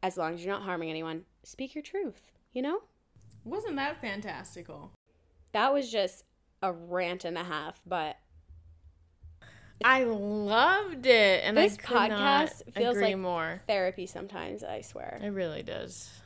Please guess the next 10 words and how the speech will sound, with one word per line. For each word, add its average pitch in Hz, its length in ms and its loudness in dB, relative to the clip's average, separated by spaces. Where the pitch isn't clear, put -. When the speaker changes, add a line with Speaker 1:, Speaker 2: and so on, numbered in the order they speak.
Speaker 2:
Totally 208 400 -4
necessary. - 800 -10
Speaker 1:
Yeah. - 160 -10
So 254 520 2
let 262 160 2
us 440 160 2
know 403 80 8
you 370 160 6
guys' 269 220 2
thoughts - 680 0